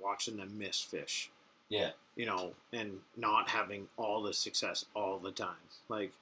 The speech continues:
Speaker 1: not that you have to have failure for me to appreciate it, but, like,
Speaker 2: And that Coleman oven that Donnie has
Speaker 1: Oh.
Speaker 2: is so fucking sweet.
Speaker 1: How much do you think that thing would go for at a fucking auction right now?
Speaker 2: They still make 'em.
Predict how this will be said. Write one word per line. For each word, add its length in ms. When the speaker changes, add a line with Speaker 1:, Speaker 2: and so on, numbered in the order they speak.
Speaker 1:
not 220
that 100
you 140
have 280
to 80
have 200
failure 420
for 120
me 160
to 160
appreciate 560
it, 180
but, 160
like, 260
Speaker 2:
And 100
that 180
Coleman 400
oven 360
that 180
Donnie 320
has 420
Speaker 1:
Oh. 220
Speaker 2:
is 160
so 400
fucking 440
sweet. 320
Speaker 1:
How 80
much 160
do 80
you 80
think 140
that 180
thing 160
would 140
go 160
for 280
at 60
a 80
fucking 320
auction 360
right 140
now? 160
Speaker 2:
They 80
still 260
make 280
'em. 160